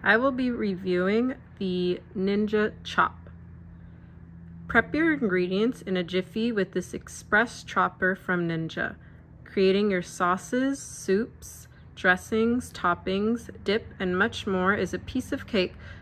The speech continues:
with this kitchen appliance. The blade technology chops evenly every single time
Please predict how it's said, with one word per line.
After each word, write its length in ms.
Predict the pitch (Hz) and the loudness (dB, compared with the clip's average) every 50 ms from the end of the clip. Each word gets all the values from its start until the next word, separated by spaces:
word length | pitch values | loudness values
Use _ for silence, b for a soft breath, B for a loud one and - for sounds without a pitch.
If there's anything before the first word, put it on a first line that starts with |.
| B B | B B
with 200 | - 190 190 - | -4 -4 -2 0
this 220 | - 208 220 - - | 0 0 0 0 -4
kitchen 360 | - - 185 - - 196 185 | -4 -4 -4 -2 0 0 0
appliance. 760 | 180 - - - 180 165 131 95 - - - - - - - - - - - - - - - - - - - - - - | 0 0 -2 -2 -2 -2 -2 -4 -8 -10 -12 -14 -16 -16 -16 -16 -16 -16 -16 -16 -16 -14 -14 -14 -14 -14 -14 -10 -4 0
The 80 | 202 | 2
blade 280 | 185 202 208 226 269 - | 4 6 8 8 6 6
technology 760 | - 285 277 - - 214 190 190 190 190 196 202 214 226 233 | 4 0 0 2 4 4 4 6 6 4 2 2 2 0 0
chops 440 | - - - 208 202 - - - - | -2 0 2 2 2 2 0 -4 -12
evenly 760 | - 214 208 202 214 233 247 247 247 254 262 262 269 269 - - - - | -10 -8 -6 -2 2 4 4 4 4 4 4 4 2 2 0 -2 -2 0
every 300 | 208 202 208 220 247 240 | 0 0 2 0 -2 -2
single 340 | - - 247 247 240 240 | -2 -2 0 0 2 0
time 640 | 233 - - 202 185 180 180 180 185 196 220 233 - | 0 0 2 4 6 8 8 6 6 4 2 0 -2